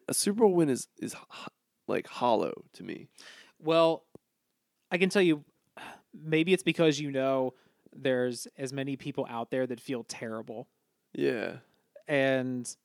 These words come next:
Speaker 2: there's none of that kind of related to movies.
Speaker 1: Yeah.
Speaker 2: Like, if a movie's, like, with, if Star Wars is really, really popular, and it, you know, let, let's say, you know,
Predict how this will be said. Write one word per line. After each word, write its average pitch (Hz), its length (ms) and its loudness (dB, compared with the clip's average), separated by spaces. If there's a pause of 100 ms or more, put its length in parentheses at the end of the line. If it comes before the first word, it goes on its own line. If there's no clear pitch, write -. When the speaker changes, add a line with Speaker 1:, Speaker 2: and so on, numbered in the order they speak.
(400)
Speaker 2:
there's 143 380 2
none 143 220 0
of 135 100 -2
that 135 220 2
kind 135 200 -8
of 123 80 -8
related 123 580 -6
to 131 100 -12
movies. 117 600 -14 (600)
Speaker 1:
Yeah. 123 380 0
Speaker 2:
Like, 156 140 -2
if 143 80 -6
a 156 60 -6
movie's, 202 380 0 (220)
like, 160 120 0
with, 156 180 -4
if 170 140 -6
Star 202 360 6
Wars 214 200 4
is 147 120 -2
really, 156 320 4
really 147 180 2
popular, 117 520 -8 (1200)
and 151 180 -2
it, 139 140 -2
you 143 140 -6
know, 131 260 0
let, 143 180 -6
let's 143 200 -6
say, 135 280 0
you 127 160 -8
know, 107 220 -12